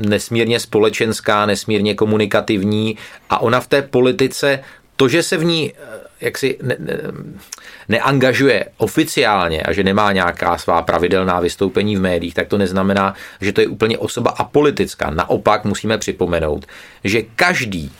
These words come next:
britský ministerský předseda pravidelně královnu nebo jakéhokoliv panovníka navštěvuje a seznamuje ho nebo jí v tomhle případě s aktuální politickou agendou. A ty návštěvy v, během politické sezóny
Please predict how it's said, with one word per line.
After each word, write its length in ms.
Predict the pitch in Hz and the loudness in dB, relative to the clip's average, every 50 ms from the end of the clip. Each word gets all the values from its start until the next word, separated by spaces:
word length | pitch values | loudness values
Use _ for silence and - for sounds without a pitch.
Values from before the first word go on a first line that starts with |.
| - | -4
britský 560 | - - 104 104 95 - - - - 87 80 | 0 0 0 0 -2 -6 -12 -10 -8 -6 -2
ministerský 600 | 80 87 90 92 92 - - - - - - 110 | -2 0 0 -2 -2 -2 -2 -2 -2 -4 -8 -10
předseda 640 | 104 101 - 95 87 - 87 80 78 71 65 - - - - - - - - - - _ _ | -12 -6 -6 -6 -4 -4 -2 -2 0 0 -2 -4 -8 -14 -20 -20 -20 -20 -20 -20 -20 _ _
pravidelně 920 | - - 104 113 104 131 123 113 117 110 104 104 98 92 87 87 - - - _ | 2 2 2 2 2 2 4 4 4 4 4 2 2 0 0 -2 -4 -8 -12 _
královnu 680 | - - 104 98 95 95 107 107 101 98 101 98 101 | -2 0 2 4 4 4 4 4 2 2 0 0 2
nebo 220 | 117 117 95 87 90 | 0 0 2 2 2
jakéhokoliv 500 | 85 82 - 95 92 87 - 98 98 - | 2 2 2 0 0 2 2 0 0 2
panovníka 500 | - 98 92 95 90 95 104 101 98 104 | 2 2 2 2 0 0 -2 0 0 2
navštěvuje 760 | 98 98 95 - - - - 101 85 80 80 76 71 69 - 104 - - - - - - | 2 2 0 -2 -6 -2 0 0 0 2 0 0 0 0 -4 -6 -14 -20 -20 -20 -8 -4
a 100 | - 90 | -4 -2
seznamuje 640 | - - 107 98 110 107 104 113 113 104 95 85 | -2 -2 -2 0 0 0 2 4 2 4 4 2
ho 320 | 82 90 95 98 98 101 107 | 2 2 4 4 4 4 4
nebo 260 | 104 92 76 76 73 | 2 2 2 0 0
jí 280 | 80 85 90 95 95 | 0 0 0 2 0
v 60 | 95 - | 0 0
tomhle 280 | - 101 101 104 104 | 0 0 2 2 0
případě 600 | 98 - 104 98 - 110 104 95 101 104 104 113 110 - - - - - - | 0 -2 -6 -2 2 2 2 4 4 2 2 2 -2 -8 -18 -20 -20 -20 -14
s 240 | - - - 123 117 - | -12 -2 0 0 0 0
aktuální 560 | 127 - - - 123 120 117 113 113 123 120 | -2 -4 0 2 4 4 4 4 2 0 0
politickou 520 | - 120 117 113 117 117 - - - 131 | 2 2 2 2 2 0 0 0 0 2
agendou. 480 | - 127 127 143 151 151 120 92 78 - - | 2 4 2 2 2 2 2 2 0 -2 -2
A 40 | |
ty 100 | - - | -2 0
návštěvy 600 | 98 98 95 95 - - - 113 101 110 120 117 117 - - - - - | 2 2 0 0 -2 -2 -2 0 2 2 0 -2 -6 -12 -20 -20 -18 -16
v, 100 | 87 85 | -12 -4
během 320 | 80 101 101 110 113 101 | -2 0 0 0 0 2
politické 540 | 104 104 98 98 - 95 - - - 107 104 | 2 2 2 4 2 -2 -2 0 0 0 0
sezóny 520 | - 104 92 101 104 101 101 101 104 101 | 0 -2 0 2 2 2 2 2 0 -2